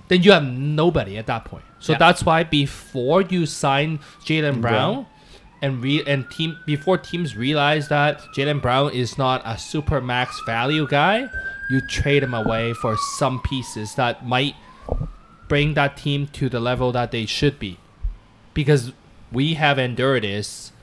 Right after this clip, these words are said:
Speaker 1: especially the Boston fans. I'm not a Boston fan, but we have endured this where you have high hopes and big letdowns.
Speaker 2: Mm-hmm. So, okay. Let, he-, here's my other take on this. Like, I think,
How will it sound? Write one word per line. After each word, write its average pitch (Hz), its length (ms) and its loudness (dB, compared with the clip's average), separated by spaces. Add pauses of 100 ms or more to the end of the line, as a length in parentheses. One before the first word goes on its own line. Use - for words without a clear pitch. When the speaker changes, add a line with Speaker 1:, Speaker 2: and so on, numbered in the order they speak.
(180)
Speaker 1:
especially 131 460 -4
the 120 120 -6
Boston 127 420 -2
fans. 101 260 -8
I'm 107 180 -6
not 117 120 -2
a 95 40 -6
Boston 95 360 -6
fan, 107 260 -6
but 95 200 -6 (480)
we 160 60 0
have 185 100 4
endured 175 400 6
this 120 240 2
where 127 360 2 (300)
you 135 80 0
have 131 100 0
high 143 200 4
hopes 160 540 0
and 110 360 -4
big 123 160 -6
letdowns. 104 600 -8
Speaker 2:
Mm-hmm. 107 300 -2 (1700)
So, 151 440 6 (680)
okay. 127 320 2 (520)
Let, 151 280 -2 (400)
he-, 202 300 -14
here's 202 440 -4
my 180 200 0
other 113 200 0
take 101 280 -6
on 90 140 -8
this. 87 300 -12
Like, 127 200 -2
I 135 120 2
think, 170 560 0